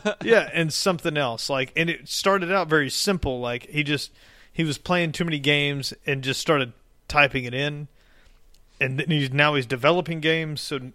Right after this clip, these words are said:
Speaker 2: he just used it, and he said it just kinda happened. So now he is known as PlayerUnknown, <laughs> which is cool. But yeah, PlayerUnknown Battlegrounds. Just call it Battlegrounds.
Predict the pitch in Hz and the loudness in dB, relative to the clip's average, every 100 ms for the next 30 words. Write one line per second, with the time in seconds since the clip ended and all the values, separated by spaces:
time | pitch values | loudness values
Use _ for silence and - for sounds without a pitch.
0 | _ - 143 127 120 135 143 175 160 170 | _ -12 -10 -8 -10 -6 -4 -4 -2 -2
1 | 160 _ 143 139 127 - 143 143 147 135 | -2 _ -10 -10 -10 -8 -4 -4 -6 -10
2 | 127 - 139 170 117 123 131 - - _ | -14 -8 -6 -4 -6 -8 -10 -12 -20 _
3 | _ _ _ - - 131 135 165 160 117 | _ _ _ -12 -8 -4 2 2 0 -4
4 | 165 156 123 131 139 135 123 120 120 _ | -4 -4 -4 -4 -4 -4 -8 -12 -14 _
5 | - 127 123 131 151 170 220 139 123 - | -14 -10 -8 -8 -8 -6 -8 -8 -14 -16
6 | - 64 - _ _ _ _ _ - 277 | -16 -18 -20 _ _ _ _ _ -8 -4
7 | 277 214 - 180 170 131 147 - - - | 0 0 4 4 4 0 -6 -12 -20 -20
8 | - - - 143 143 127 117 - 190 190 | -20 -20 -4 -2 0 -2 -6 0 2 4
9 | 165 156 147 135 131 127 123 117 - 170 | 2 0 0 2 2 0 -4 -4 -2 -2
10 | 131 117 117 113 - - | -2 -6 -10 -12 -14 -16